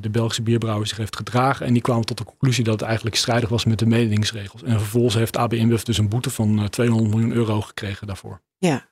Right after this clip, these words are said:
Speaker 2: maar de regels zijn wel op dit moment zo dat je mag gewoon, ik mag, stel ik ben Coca-Cola, dan weigeren om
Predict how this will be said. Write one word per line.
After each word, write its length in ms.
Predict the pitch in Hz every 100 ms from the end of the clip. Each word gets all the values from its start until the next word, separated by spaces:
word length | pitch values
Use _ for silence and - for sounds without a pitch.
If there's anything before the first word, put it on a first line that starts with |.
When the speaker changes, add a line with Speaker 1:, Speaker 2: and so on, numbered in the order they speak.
| _
Speaker 2:
maar 160 | 160 165
de 80 |
regels 440 | 156 170 185 175 160
zijn 220 | 170 160
wel 220 | 170 185
op 180 | 170 139
dit 180 | 156 190
moment 340 | 220 214 214
zo 240 | - 196 196
dat 220 | 185 -
je 300 | 175 165 165 _ _ _
mag 340 | 156 175 -
gewoon, 400 | 180 170 165 165
ik 180 | - 165
mag, 300 | 160 160 -
stel 240 | - 160 156
ik 120 | 160
ben 180 | 156 147
Coca-Cola, 720 | 160 151 143 165 165 160 156
dan 220 | 156 151
weigeren 600 | 160 160 151 156 151 -
om 240 | 147 151